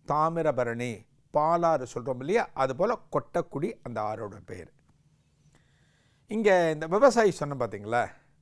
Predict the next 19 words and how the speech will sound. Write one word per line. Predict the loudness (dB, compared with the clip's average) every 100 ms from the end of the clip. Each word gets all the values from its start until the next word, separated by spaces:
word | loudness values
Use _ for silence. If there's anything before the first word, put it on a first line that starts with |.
| _ _ _ _
அந்த | -2 2 4
விவசாயி | 6 6 6 6 4 0
திரும்பி | 0 0 2
வருகிற | 2 2 0 0
போது | 0 -2
அவருக்கு | -2 -2 -2
ஒரு | -2 -2 -6 -10 -4
பயம் | 2 2 2
வருகிறது. | -4 -6 -8 -14 -20 _ _ _ _ _ _ _ _ -12
"நம்ம | -4 0
ஊருக்கு | 0 0 0
பத்திரமா | -2 -2 -4 -2 -4
போய் | -6 -8 -2
சேரணுமே, | -4 -4 -8 -8 -10 -14 _ _ _ _ _ _ -14
நமக்கு | -8 -6 -4 -2
எந்த | -2 0
விதமான | 2 0 0 -2 -2 -6
இடையூறும் | -2 2 2 6 4 4
இருக்கக்கூடாதே" | -2 -2 -2 -6 -4 -4 -2 -2 -2 -6